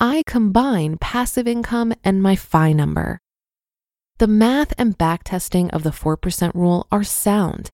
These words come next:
and it's especially effective if the early retiree aims to create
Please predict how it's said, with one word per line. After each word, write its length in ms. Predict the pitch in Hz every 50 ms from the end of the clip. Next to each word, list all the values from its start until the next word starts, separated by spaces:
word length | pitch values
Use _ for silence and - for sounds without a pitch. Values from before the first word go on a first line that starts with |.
| _ _ _
and 120 | - 208 220
it's 120 | 214 -
especially 600 | 226 - - - - - - - - 285 269 262
effective 560 | 226 202 - - 233 240 - - 170 165 - -
if 80 | - -
the 160 | - 185 - -
early 260 | 185 190 196 208 202
retiree 800 | 180 180 - - - 175 175 170 156 151 151 160 190 220 - -
aims 300 | 190 190 208 226 214 -
to 100 | - 247
create 380 | - - 214 190 175 175 170